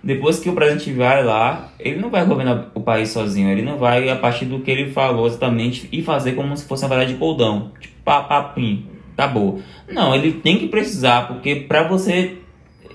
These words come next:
o que ele pede lá, o que ele, a ideia que ele propõe, ele joga lá no Senado, n-, na, nos deputados, aí tem a votação, tem tudo. Então depende muito dessa questão.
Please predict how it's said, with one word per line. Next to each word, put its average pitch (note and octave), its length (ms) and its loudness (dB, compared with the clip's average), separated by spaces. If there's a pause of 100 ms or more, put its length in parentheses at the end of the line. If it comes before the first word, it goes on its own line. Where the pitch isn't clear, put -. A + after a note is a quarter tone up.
(400)
o A#2+ 120 -4
que D3+ 80 0
ele F3+ 120 2 (120)
pede D3 360 4
lá, C3+ 120 4
o C3+ 100 0
que D#3 80 -2
ele, D#3 120 4
a C#3 60 6
ideia C3 220 0
que G3 60 -4
ele - 380 -4
propõe, A#2 400 0
ele C3+ 80 -2
joga C3+ 300 4
lá C#3+ 160 2
no C3+ 60 -4
Senado, B2 680 0 (240)
n-, A#2 240 0
na, A#2 200 2
nos A#2+ 140 0
deputados, A#2+ 580 0
aí C3 140 2
tem C3+ 120 -2
a C3 60 4
votação, C3 360 -4
tem C3+ 120 -6
tudo. A2+ 200 -8
Então A#2+ 180 -2
depende C3+ 320 0
muito A#2+ 380 0
dessa D#3+ 200 -4
questão. A#2+ 520 -2